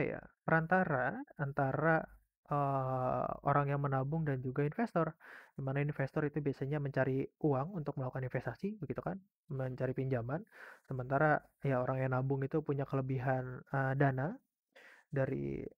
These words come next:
pendapatannya itu lebih besar daripada konsumsi dan juga mungkin investasi yang dia lakukan, kemudian dia menabung, ada supply of loanable funds, gitu kan, terus investor ini, eee, punya demand of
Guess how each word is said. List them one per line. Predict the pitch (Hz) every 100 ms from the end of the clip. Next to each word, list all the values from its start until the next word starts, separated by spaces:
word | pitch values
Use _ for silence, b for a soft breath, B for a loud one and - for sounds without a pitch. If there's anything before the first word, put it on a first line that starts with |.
| _ 139
pendapatannya | 131 127 127 139 135 139 139 135 - _ -
itu | 131 143 131
lebih | 127 131
besar | - 127
daripada | 127 135 131 127 123 -
konsumsi | 131 139 135 - 131 127
dan | 123
juga | 127 131 123 - -
mungkin | 131 131
investasi | 131 - 135 135 120 135
yang | 127
dia | 131
lakukan, | 127 131 - 190 190 -
kemudian | - 135 127 127 -
dia | 123
menabung, | 123 120 139 190 214 - B B B B 139
ada | 135 127 131 127 131 _ _ _ _ _ _ _ _ -
supply | 160 147 147 135
of | 123
loanable | 135 127 123 123
funds, | 208 302 - -
gitu | 139 139
kan, | 131 135
terus | 135 135
investor | 131 127 135 127
ini, | 131 139 139
eee, | - - 139 139 131 -
punya | 139 139 131 131 139
demand | 131 131 127
of | 127